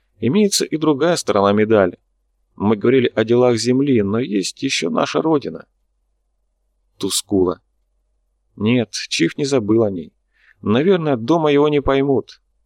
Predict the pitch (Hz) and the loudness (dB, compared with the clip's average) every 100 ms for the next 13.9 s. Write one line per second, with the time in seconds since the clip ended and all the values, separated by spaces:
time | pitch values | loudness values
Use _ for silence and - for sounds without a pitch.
0 | _ - 92 104 104 107 101 104 117 104 | _ -8 -2 0 2 2 2 2 2 2
1 | 92 107 117 120 - 104 101 - 117 107 | 0 0 2 -2 -4 -6 -6 -2 -2 -2
2 | - _ _ _ _ _ _ _ _ 135 | -8 _ _ _ _ _ _ _ _ -4
3 | 202 131 - 90 85 143 139 135 127 143 | 0 0 -2 -4 -2 0 0 -2 -2 -2
4 | 131 127 120 113 147 127 - - 92 - | 2 2 2 0 -2 -2 -4 -4 -4 -4
5 | - 90 85 - - _ _ _ _ _ | 0 0 0 -6 -16 _ _ _ _ _
6 | _ _ _ _ _ _ _ _ _ - | _ _ _ _ _ _ _ _ _ -2
7 | 110 - 220 190 - 151 - 92 156 95 | 0 2 2 0 -2 -4 -4 -2 0 -2
8 | _ _ _ _ - 95 113 107 175 - | _ _ _ _ -4 -2 -2 0 -2 0
9 | 92 95 98 - 101 107 131 107 95 - | 0 2 0 -2 -4 0 -2 -2 -8 -10
10 | _ _ _ _ _ _ _ - 123 185 | _ _ _ _ _ _ _ -6 -2 0
11 | 165 165 165 - - 196 135 98 85 101 | 0 0 0 -4 -2 0 2 0 0 2
12 | 117 107 92 73 _ _ _ _ _ _ | 2 2 0 -8 _ _ _ _ _ _
13 | _ - 107 104 - - 104 107 | _ -10 -6 -6 -6 -2 0 0